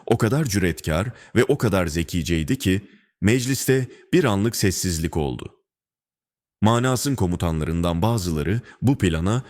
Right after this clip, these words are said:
güvensizlikle yaklaştı. Bu bir savaş değil,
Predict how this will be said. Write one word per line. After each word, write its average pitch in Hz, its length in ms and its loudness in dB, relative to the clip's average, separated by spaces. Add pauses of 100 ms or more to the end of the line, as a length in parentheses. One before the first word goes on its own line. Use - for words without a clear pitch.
(120)
güvensizlikle 95 840 0
yaklaştı. - 560 -6 (1000)
Bu 160 100 4
bir 185 100 2
savaş 160 480 0
değil, 165 260 2